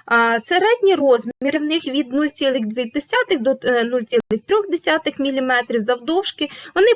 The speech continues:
помітні неозброєним оком, живуть вони повсюду, тип живлення у них гетеротрофний, звичайно що. А, також це представники, які ми можемо з вами, е, побачити.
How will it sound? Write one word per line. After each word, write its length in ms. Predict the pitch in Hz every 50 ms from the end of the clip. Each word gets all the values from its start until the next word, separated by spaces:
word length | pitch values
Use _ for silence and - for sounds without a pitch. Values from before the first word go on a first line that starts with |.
| -
помітні 600 | - 330 311 269 247 285 285 277 226 - 226 240
неозброєним 880 | 247 262 320 349 320 285 233 220 190 208 208 202 196 185 185 185 185 - -
оком, 460 | 359 415 427 - - 320 - - 302 - - - 302 -
живуть 520 | 226 220 240 339 381 349 349 330 302 - 202
вони 380 | 208 220 214 208 202 185 - - _
повсюду, 880 | - 180 180 180 - - - - - 330 381 403 403 311 277 330 311 320 - _
тип 240 | - 453 466 320 269
живлення 640 | 226 214 247 254 233 202 185 202 190 196 190 - - -
у 120 | 220 220
них 320 | 202 196 190 180 180 165
гетеротрофний, 1200 | 170 214 254 277 262 - 196 185 185 180 175 - - 214 233 294 370 427 440 427 - - 370 359 339
звичайно 800 | 285 277 285 311 - - - 311 302 311 302 285 277 254 254 262
що. 300 | 262 - - 254 240 240 - - - - - - - - - -
А, 220 | 247 262 254 262
також 400 | 254 - 427 440 - 440 - -
це 160 | - 359 381
представники, 1000 | - - - - - - - - - 311 311 302 294 302 285 - - 294 302 302
які 520 | 277 214 247 254 - - - 254 262 262 240 196 185 - _ _ _ _ - - - _ _ _ _ _ _ - - 247 240
ми 180 | 233 277 285
можемо 460 | 269 269 269 254 262 269 247 233 240 226
з 80 | 226
вами, 380 | 214 254 247 240 226 226 214 202 - - - - -
е, 200 | - 233 226 214 202 -
побачити. 880 | - 302 226 196 220 196 185 185 190 - - 285 277 - - 339 359